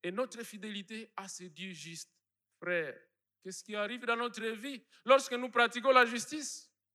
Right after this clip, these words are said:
Lorsque nous aidons les faibles par la justice ? Lorsque nous aidons les orphelins par la justice ? Lorsque nous portons secours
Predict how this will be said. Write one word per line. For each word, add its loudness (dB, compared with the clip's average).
Lorsque 8
nous 0
aidons 12
les 10
faibles 8
par 12
la 10
justice ? -4
Lorsque 8
nous 0
aidons 10
les 6
orphelins 10
par 10
la 10
justice ? -4
Lorsque 8
nous 0
portons 6
secours -2